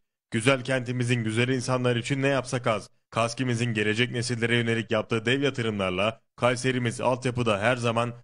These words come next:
örnek gösterilen kentler arasında yer almayı başarmıştır.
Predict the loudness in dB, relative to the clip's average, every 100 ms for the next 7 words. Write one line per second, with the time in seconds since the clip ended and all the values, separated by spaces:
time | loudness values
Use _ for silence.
0 | -6 -2 0 0 0 -2 0 0 0 0
1 | -4 -2 -2 0 -2 0 0 2 2 0
2 | 0 0 0 -2 -4 -6 -4 -4